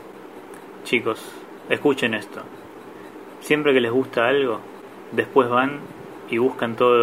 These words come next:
lo que hicieron el mismo creador. Siempre les aparece un video y siempre están buscando en YouTube, refrescando la página principal a ver si les recomienda exactamente lo mismo. ¿Saben una forma más fácil de hacerlo? Se suscriben y ya está.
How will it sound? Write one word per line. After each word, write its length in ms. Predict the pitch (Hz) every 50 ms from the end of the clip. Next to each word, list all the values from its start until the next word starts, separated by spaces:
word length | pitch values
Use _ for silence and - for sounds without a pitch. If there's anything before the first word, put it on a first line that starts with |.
| 117
lo 40 | 113
que 400 | 104 113 107 107 107 104 110 107 - 123
hicieron 420 | 110 - - 123 120 113 113 113 104 - - - - - -
el 140 | - 110
mismo 260 | 120 123 120 120 117 107
creador. 440 | 117 107 107 104 104 104 101 98 - - - - - - - - - - - - - - - -
Siempre 380 | - - 135 131 139 135 131 127
les 180 | 127 120 -
aparece 380 | 127 117 117 117 123 120 127 123
un 140 | 123 120 120
video 260 | 120 120 131 139 143
y 80 | 131
siempre 260 | - - 139 127 123 110
están 200 | - 135 127 123
buscando 480 | 117 - - 131 127 127 127 123 120
en 160 | 120 117 117 117
YouTube, 320 | 117 110 - 131 131 131
refrescando 600 | 143 127 113 - - 117 - - - 131 127 127 120
la 100 | 117 113
página 320 | - - - 127 123 117
principal 400 | - 120 113 - 123 110 135 135
a 60 | 131 123
ver 140 | 120 120
si 100 | - -
les 140 | 120 110 104
recomienda 400 | 117 113 107 110 110 117 120 117
exactamente 500 | 107 - 123 113 - 110 113 107 101 110
lo 80 | 101 98
mismo. 260 | 104 98 101 110 110
¿Saben 220 | - 160 165 165
una 160 | 160 147 139 127
forma 240 | 151 139 143 135
más 160 | 131 135 131 131
fácil 240 | 151 143 139 135
de 60 | 127 120
hacerlo? 420 | 110 - 156 170 185 175 143 - - - - - - - - - - -
Se 120 | - - 117
suscriben 460 | - - - - 151 156 156 147 135
y 60 | 127
ya 100 | - 131
está. 240 | 113 - - 101